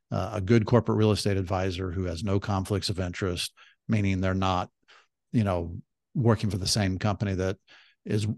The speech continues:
a landlord, um, or represents landlords, um, and also that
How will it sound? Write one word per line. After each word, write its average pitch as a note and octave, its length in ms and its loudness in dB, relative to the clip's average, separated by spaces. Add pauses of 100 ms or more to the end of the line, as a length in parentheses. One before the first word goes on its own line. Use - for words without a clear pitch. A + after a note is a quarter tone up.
(160)
a G#2 100 0
landlord, F#2 680 0 (400)
um, F#2+ 420 -2
or G2+ 160 0
represents G2 560 0
landlords, F2+ 720 -4 (460)
um, F#2+ 320 -2
and A2+ 200 4
also G#2 840 4
that G2+ 260 0